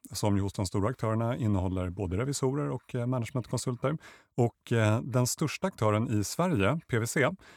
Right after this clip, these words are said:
har fått en ny svensk V D. Och därför är det jättekul att säga varmt välkommen till dig, Sofia Götmar Blomstedt.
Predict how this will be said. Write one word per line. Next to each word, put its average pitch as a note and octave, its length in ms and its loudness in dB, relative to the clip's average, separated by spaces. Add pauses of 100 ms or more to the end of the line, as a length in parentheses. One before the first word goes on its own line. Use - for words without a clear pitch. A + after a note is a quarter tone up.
(160)
har A2+ 80 -2
fått - 280 -6
en G2 300 2
ny C3 400 2
svensk F2 480 -4
V G#2+ 340 -2
D. A2 200 -4 (540)
Och C3 220 4
därför C3 420 4
är D#3+ 120 0
det C#3+ 60 4
jättekul E3+ 340 0
att - 60 -4
säga A#2+ 180 2
varmt A#2 240 2
välkommen A2+ 420 2
till G2 300 2
dig, G2+ 460 2
Sofia G#2+ 600 0
Götmar A#2 400 -2
Blomstedt. A2+ 600 -4